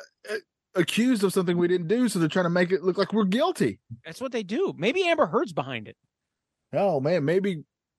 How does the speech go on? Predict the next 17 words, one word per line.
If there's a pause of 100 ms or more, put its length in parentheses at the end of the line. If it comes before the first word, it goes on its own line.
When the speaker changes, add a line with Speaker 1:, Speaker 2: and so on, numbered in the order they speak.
(140)
Speaker 1:
Amber (1040)
Deaf
<laughs>
is
behind (480)
it, (1500)
too. (160)
I
tried
to
make
a
joke
with
Heard,
and,
uh,